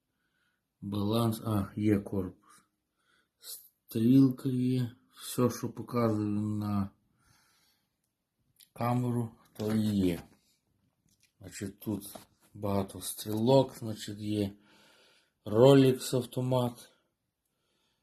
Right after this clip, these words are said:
А тут теж від нього є запчастини. Копія, звісно.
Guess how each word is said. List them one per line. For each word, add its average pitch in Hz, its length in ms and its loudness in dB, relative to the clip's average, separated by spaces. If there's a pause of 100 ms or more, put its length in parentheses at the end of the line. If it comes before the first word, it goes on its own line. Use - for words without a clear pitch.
(1500)
А 98 160 -10
тут 98 280 -10
теж 98 280 -4
від 95 240 -8
нього 98 320 -8
є 98 280 -10 (200)
запчастини. 120 1120 -2 (1300)
Копія, 120 600 4
звісно. 117 640 0